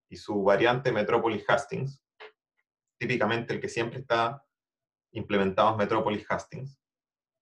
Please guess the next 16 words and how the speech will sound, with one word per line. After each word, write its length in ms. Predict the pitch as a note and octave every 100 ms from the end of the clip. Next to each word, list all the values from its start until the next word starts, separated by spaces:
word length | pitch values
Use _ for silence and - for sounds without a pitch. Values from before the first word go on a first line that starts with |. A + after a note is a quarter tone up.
| _ _ _ _ _ _ _ _ -
Y 60 |
después 300 | G2+ - C3
está 200 | C3+ A#2+
toda 260 | C3 C3+ D3
esta 160 | C#3+ C#3
otra 200 | C3+ C#3
familia 560 | B2+ C3 C#3 C#3 C3+
que 100 | -
se 140 | - A#2
llama 220 | A#2 A#2
los 160 | A#2
métodos 340 | A2+ A#2 B2+ B2+
de 60 |
Monte 280 | A#2 A2 G#2+
Carlo 280 | A#2 A#2+ A#2+
hamiltonianos. 840 | A2+ G#2+ G2+ G2 A2 G2 D#2 -